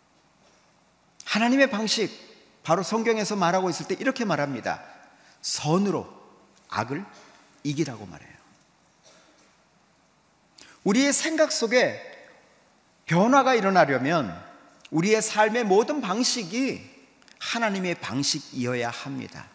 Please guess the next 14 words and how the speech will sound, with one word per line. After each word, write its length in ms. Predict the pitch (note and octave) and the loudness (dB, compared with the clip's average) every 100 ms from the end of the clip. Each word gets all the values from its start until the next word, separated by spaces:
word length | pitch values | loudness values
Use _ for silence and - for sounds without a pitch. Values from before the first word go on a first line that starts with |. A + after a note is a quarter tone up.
| _ - - - | _ -20 -14 -2
여러분, 280 | C#3+ D3+ D3 | 0 0 -4
하나님의 480 | F3+ F3+ E3 D#3+ | 0 0 2 -2
선하신 480 | D#3 D#3 E3 D#3+ D#3 | -4 -2 0 0 0
거 60 | C#3+ | -2
믿으십니까? 640 | C3 C#3 C3+ C#3 B2+ C#3+ C#3+ - _ _ _ - - - - - _ _ _ _ _ _ - _ _ _ _ | 0 -2 -2 -4 -6 -10 -14 -20 _ _ _ -20 -20 -20 -20 -20 _ _ _ _ _ _ -20 _ _ _ _
저를 300 | - C3 C3 | -8 -4 -2
그럼 240 | B2+ B2+ A#2+ | -2 -4 -4
한번 240 | A2+ B2+ | -6 -6
좀 120 | A2+ | -8
따라해 320 | G#2+ C#3 C#3+ A#2 | -6 -4 -4 -8
주십시오. 360 | F#2+ - - | -10 -8 -8
하나님은 520 | F#2 E3 D#3+ D3 A2+ F2+ - - - - - - - - - - - - - - _ | -4 0 2 2 -2 -6 -14 -20 -20 -20 -20 -20 -20 -20 -20 -20 -20 -20 -20 -20 _
선하시다. 720 | - - D#3 E3 D#3 - G2 E2+ - - - - - - - - - - - - - - | -6 0 2 2 0 -4 -8 -12 -18 -20 -20 -20 -20 -20 -18 -18 -20 -20 -20 -20 -20 -8
하나님은 720 | F3+ G3 F#3+ E3+ B2 F2 - | 2 4 4 2 -2 -6 -18